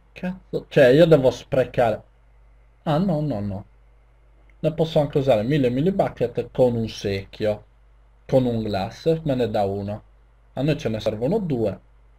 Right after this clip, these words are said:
Allora, quindi craftiamo un po' di questi, eh, neoprene.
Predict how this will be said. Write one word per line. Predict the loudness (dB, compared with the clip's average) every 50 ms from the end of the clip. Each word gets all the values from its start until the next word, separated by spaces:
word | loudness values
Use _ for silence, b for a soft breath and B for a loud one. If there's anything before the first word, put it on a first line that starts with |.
| _ _ _ _ _ _ _ _ _ _ -10 -2
Allora, | 0 4 6 6 6 6 6 2
quindi | 2 2 2 2 2 0
craftiamo | -2 0 0 0 0 -2 -2 0 2 2 2 0 -2 -2 -2 -2 -4
un | -4 -4 0
po' | 2 2
di | 2 0 -2 -4
questi, | -2 -2 -2 0 -2 -4 -8 -6 -6 -6 -6 -6 -10 -10
eh, | -6 -4 -2 -2 0 -2 -2 -2 -2 -4 -6 -6 -8
neoprene. | -6 -2 0 0 0 0 0 0 2 2 2 2 0 -2 -2 -2 -2 -2 -4